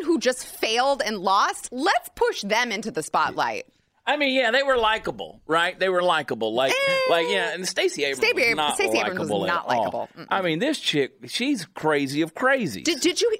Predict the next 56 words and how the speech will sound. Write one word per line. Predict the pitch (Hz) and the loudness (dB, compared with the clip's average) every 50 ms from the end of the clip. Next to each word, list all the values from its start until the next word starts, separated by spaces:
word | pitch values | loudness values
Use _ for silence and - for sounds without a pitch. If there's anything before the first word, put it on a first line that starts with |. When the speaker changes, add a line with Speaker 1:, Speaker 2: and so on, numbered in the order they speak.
| - 240 | -2 -2
Speaker 1:
you | 311 415 403 | 0 0 0
heard | - 349 320 233 | 0 -2 0 0
the, | 202 202 185 175 156 | 2 2 2 2 0
her, | 185 208 220 202 196 185 147 | 0 0 0 0 0 0 2
uh, | 175 170 160 156 | 2 2 2 0
rebuttal | 156 180 147 156 151 170 185 226 | 0 -2 -2 -2 0 -2 -4 -4
to | - 214 | -6 -8
the | 151 | -8
State | 170 - 196 170 170 | -6 -4 -4 -2 -2
of | 160 | -2
the | 156 151 | -4 -4
Union? | 156 139 143 165 190 220 269 269 | -4 -4 -4 -2 -2 -2 -2 -2
Speaker 2:
Yeah. | 95 87 85 82 80 - _ _ _ _ | -4 -4 -6 -6 -8 -12 _ _ _ _
Speaker 1:
What | - 453 480 539 539 539 539 508 - - | -2 2 4 4 4 4 2 0 -2 -2
the | - 539 523 508 453 | 0 2 2 2 2
hell | - 480 494 494 494 | 2 2 2 2 2
was | 440 480 453 427 | 2 0 0 0
that? | 508 508 508 508 466 311 185 - | 0 2 2 4 2 2 0 0
Speaker 2:
Yeah, | - 139 135 127 110 98 92 95 | 0 0 2 2 2 0 -4 -4
that | - - - | -2 0 0
Speaker 1:
It | - | 2
Speaker 2:
was | 143 - - | 2 2 2
Speaker 1:
was | 170 | 4
Speaker 2:
her | 170 160 | 2 2
excuse | 143 117 - - - - 170 180 170 160 - - - - 127 - - - _ _ _ - - - | 0 0 -4 -6 -2 0 2 2 2 0 -2 -6 -10 -12 -16 -18 -18 -20 _ _ _ -20 -20 -14
tour. | - - 147 131 117 107 95 90 - | -6 -2 0 0 2 2 0 0 -2
I | 104 | -2
mean, | 120 120 117 | -2 0 2
that | 123 135 117 | 0 0 2
was | 127 123 113 - - - | 0 -2 -2 -2 -4 -4
Speaker 1:
It | 349 339 | -2 -2
was | 339 - - | -2 -2 -2
so, | - - - 349 339 | -2 0 0 0 2
yeah, | 302 302 285 277 | 2 0 0 0
her | 240 262 247 | 0 0 0
apology | 233 240 262 214 208 226 247 247 233 247 240 247 240 247 | 0 0 0 0 0 0 -2 -2 -2 0 0 0 0 0
Speaker 2:
Yeah. | 123 120 117 107 190 190 | 2 2 2 2 0 0
Speaker 1:
for | 214 214 208 202 190 | 0 2 2 0 0
losing. | 180 190 196 202 220 269 262 262 285 - | 0 0 -2 -2 0 0 -2 -2 -2 -2
But | 240 359 | -2 -2
Speaker 2:
Yeah. | 359 | 0
Speaker 1:
it | 381 | -2
was | 381 - - | -2 -4 -2
so | - 339 330 | 0 0 0
weird. | 311 302 330 381 349 247 | 0 -2 -2 -2 -2 -2
It | 202 | -2
was | 233 247 | -2 -2
all | 247 233 247 | 0 0 0
about | 262 233 240 220 190 180 | 0 -2 -2 -2 -4 -4
her | 190 190 214 240 | -4 -4 -2 -2
and | 226 185 | -2 -2
how | 196 160 180 | -2 -4 -4
she | 196 - - | -4 -4 -6
grew | 208 160 175 185 185 165 | -6 -4 -4 -2 0 2
up | 147 151 208 269 - - 202 | 2 2 0 -2 -2 -2 -2
and | 175 165 165 165 165 165 | -2 0 -2 -4 -8 -10